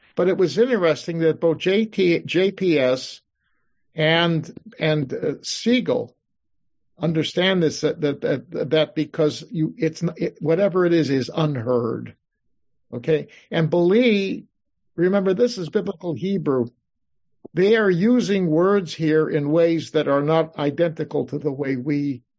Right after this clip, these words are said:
use it. You'll see that as we get Omer, the word Omer, right?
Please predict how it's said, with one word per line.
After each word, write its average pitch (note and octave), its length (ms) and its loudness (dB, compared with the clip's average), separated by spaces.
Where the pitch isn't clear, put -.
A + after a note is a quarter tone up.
use B2 380 -6
it. - 240 -20
You'll D#3+ 140 -2
see F#3+ 300 0
that D#3 200 2
as C3+ 140 -2
we C#3+ 120 -2
get C#3 180 -2
Omer, G#3 560 2
the F#3+ 80 0
word G#3+ 340 2
Omer, F3 580 0
right? F3 320 0